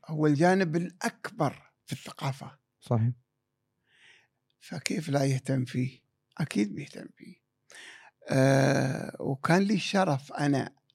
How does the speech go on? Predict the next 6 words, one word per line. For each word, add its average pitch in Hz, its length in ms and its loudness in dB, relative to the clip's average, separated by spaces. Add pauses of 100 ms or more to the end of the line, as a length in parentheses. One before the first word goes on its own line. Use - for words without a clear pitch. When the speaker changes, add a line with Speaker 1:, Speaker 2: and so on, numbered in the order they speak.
(380)
Speaker 1:
أن 147 480 0
يطلب 127 540 -4
مني 156 320 0
تأسيس 175 800 -6 (920)
مركز 170 440 0
للشعر، - 560 -10